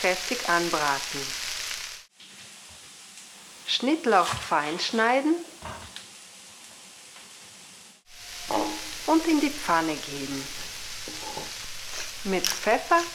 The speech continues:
Kümmel und Salz würzen. Gut durchmischen und abkühlen lassen.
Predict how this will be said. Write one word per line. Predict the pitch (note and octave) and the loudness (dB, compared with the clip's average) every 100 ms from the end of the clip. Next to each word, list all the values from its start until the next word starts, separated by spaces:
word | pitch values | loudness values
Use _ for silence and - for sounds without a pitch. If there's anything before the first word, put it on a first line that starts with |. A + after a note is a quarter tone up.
| - - | -8 0
Kümmel | A3+ C4+ F4 F4+ - | 4 6 6 6 4
und | C4 A#3 | 2 2
Salz | G3 E3+ E3+ E3+ - | 4 4 4 -2 -6
würzen. | - D#3 C#3 - D3 C3+ C3+ - - - - - - - - - - - - - - - - - - - - G#3+ | 0 0 0 -6 -6 -8 -10 -8 -8 -8 -12 -14 -14 -14 -14 -12 -10 -10 -12 -12 -12 -12 -12 -12 -12 -12 -10 -2
Gut | G3 G3+ - - | 2 2 2 -4
durchmischen | D#3+ D#3 D#3 A3+ A#3+ D4+ - F#4 G4 - - - - | -2 -2 0 2 4 4 4 4 2 -6 -10 -10 -2
und | - D#4 - - | 4 4 2 4
abkühlen | F3+ F3+ - - F3 D#3 D3 | 4 4 -2 -4 -2 -2 -2
lassen. | C#3+ C#3 - - C#3 | -4 -4 -6 -8 -8